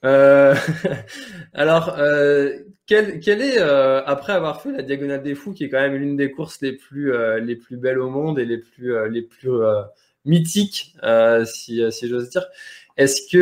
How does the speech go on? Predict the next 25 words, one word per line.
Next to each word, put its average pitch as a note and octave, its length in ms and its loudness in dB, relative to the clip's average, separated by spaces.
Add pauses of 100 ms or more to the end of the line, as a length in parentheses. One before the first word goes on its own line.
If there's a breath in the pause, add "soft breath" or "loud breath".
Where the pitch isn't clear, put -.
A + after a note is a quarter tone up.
(300)
euh, C3 140 6
y B2 120 4
a, A#2+ 220 6
y A#2+ 120 4
a B2+ 60 8
une C#3 160 4
course E3 460 -4
qui - 140 -20
te C3+ 120 2
fait C#3 180 0
rêver, D3 460 2
où C#3 120 0
tu - 160 -18
te A2+ 40 -20
dis, « C#3 120 -10
Celle-là, C3+ 500 0
il B2 60 -2
faut - 180 -10
absolument C3 440 -4
que C3 120 -8
je A2 60 -10
la A2 100 -2
gagne A#2+ 200 -4
un G#2 140 -4
jour » ? A2+ 220 -16